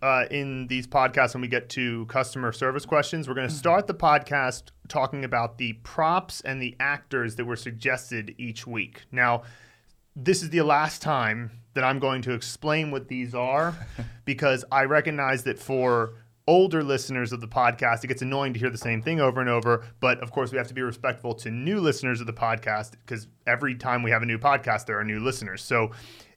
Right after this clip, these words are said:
Speaker 1: if this is your first time listening to the podcast, there i-, in the show notes is a link to a blog post that explains what these sections are all about. And so from now on, we'll just say, "Hey, if you don't know what we're talking about,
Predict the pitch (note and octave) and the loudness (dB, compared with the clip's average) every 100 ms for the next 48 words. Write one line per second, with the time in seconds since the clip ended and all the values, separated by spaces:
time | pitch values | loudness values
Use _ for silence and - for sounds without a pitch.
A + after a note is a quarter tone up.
0 | _ C3 E3 F3+ F3+ F3 F#3 E3+ F3 D3+ | _ 0 2 2 0 2 0 2 0 0
1 | C#3+ C#3 C3 B2 A#2 D3 C#3+ - A2 G#2 | -2 -4 -6 -6 -2 2 2 2 0 0
2 | - - _ _ _ _ - B2+ C#3 C#3 | -4 -16 _ _ _ _ -16 4 6 8
3 | C3 - C#3 C3+ D#3 F#3+ G3 - F3+ D3+ | 6 2 -2 0 0 0 0 2 2 2
4 | A2 A2 B2 B2 A#2+ C#3+ D#3+ D3 B2+ A#2+ | 0 -2 -4 -4 -2 -4 -4 -2 -2 2
5 | C3 B2+ - B2 A2+ A2+ A#2 A2+ - C3+ | 4 4 2 0 0 0 -4 -4 -8 -6
6 | C#3 C#3+ C#3+ C#3 - - _ B2+ A#2 B2 | -4 -4 -6 -10 -14 -20 _ -2 -2 -2
7 | A2 B2 A2+ A#2 A2+ A2 G#2 G2+ G2+ E2 | -2 -2 -2 -4 0 0 0 0 0 0
8 | - A2+ A#2+ A2+ C3 D#3+ E3 D3+ D#3 C#3 | -4 -4 -2 -2 -2 2 4 4 2 0
9 | B2+ A#2+ C#3 A#2+ A#2 C3 A2 - - A2 | -4 -4 0 0 2 2 2 -4 -10 -4
10 | A2+ C3 B2+ B2 A#2+ C#3 C3 C#3+ C3+ C3 | 0 0 0 0 0 2 0 0 0 2
11 | B2+ | 2